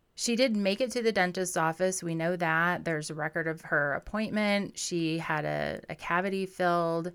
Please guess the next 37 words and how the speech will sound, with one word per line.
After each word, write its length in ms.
and 580
kind 220
of 260
did 260
some 320
other 260
work, 600
and 140
I 80
think 340
maybe 280
possibly 580
did 240
some 220
work 200
or 140
took 280
some, 560
did 160
a 60
quick 200
examination 720
of 160
Lillian 600
in 160
preparation 560
for 100
her 140
first 420
dentist 400
appointment, 440
which 180
was 380
to 120
be 140
coming 320
up. 280